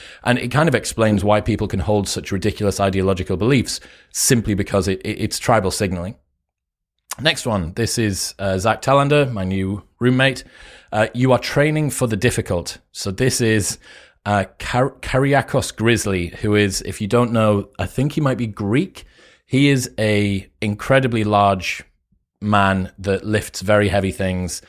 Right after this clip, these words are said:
and has become kind of a super meme, I guess, on the internet. And what Zach's talking about here is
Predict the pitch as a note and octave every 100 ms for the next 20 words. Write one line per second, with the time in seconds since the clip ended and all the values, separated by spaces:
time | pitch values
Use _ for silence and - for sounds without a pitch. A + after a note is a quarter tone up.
0 | _ _ _ - G2 F#2+ F#2+ F#2 F2+ -
1 | - _ _ - A2 - G2+ - G2+ -
2 | G#2 F#2 - - A2 G2+ G#2 G2+ G2+ G2+
3 | G#2 - _ G2 G2 G#2 A#2+ - - -
4 | - G#2+ A2 G#2+ A#2 A#2 - - - _
5 | _ - F#2+ F#2+ F#2+ F#2+ F#2 G2+ G2 G#2
6 | - - - - F#2+ A2+ A2 - A2 G#2
7 | G#2+ G2 G2 C3+ B2+ A2 F#2+ -